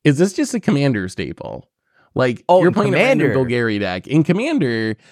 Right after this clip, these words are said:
Speaker 1: stuff's gonna get in the graveyard, right? The thing I, or what about Self Mill? You're playing with Drotha, like, an actual Self Mill deck.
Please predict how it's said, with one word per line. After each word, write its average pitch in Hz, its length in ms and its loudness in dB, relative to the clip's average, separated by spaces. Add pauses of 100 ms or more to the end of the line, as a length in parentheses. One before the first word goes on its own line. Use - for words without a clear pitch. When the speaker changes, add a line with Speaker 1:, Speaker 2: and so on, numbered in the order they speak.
(240)
Speaker 1:
stuff's 254 320 -4
gonna 302 160 -2
get 170 80 0
in 139 80 -4
the 120 60 -2
graveyard, 98 680 -8
right? 131 460 -4
The 147 100 2
thing 240 180 0
I, 233 120 -2
or 147 160 -2
what 254 160 0
about 247 220 -4
Self 185 280 0
Mill? 123 180 0
You're 104 120 -4
playing 196 220 2
with 160 140 2
Drotha, 117 520 -4
like, 104 180 -6
an 131 120 -4 (120)
actual 135 400 -2
Self 120 280 -2
Mill 113 180 -2
deck. 92 300 -6